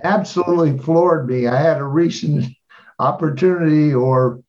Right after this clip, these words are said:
need for that program, and I was amazed. And I think a lot of people will be.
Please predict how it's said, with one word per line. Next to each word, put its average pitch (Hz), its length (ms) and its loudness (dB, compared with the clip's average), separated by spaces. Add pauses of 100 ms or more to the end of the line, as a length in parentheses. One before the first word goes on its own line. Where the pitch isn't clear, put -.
(120)
need 185 500 2
for 131 280 0
that 131 260 0
program, 123 680 0
and 123 320 0 (120)
I 156 140 -2
was 185 240 0
amazed. 127 760 -2 (440)
And 123 100 -2
I 135 140 -2
think 147 160 -4
a 131 80 0
lot 135 240 0
of 131 100 -8
people 151 300 -2
will 165 340 0
be. - 300 -4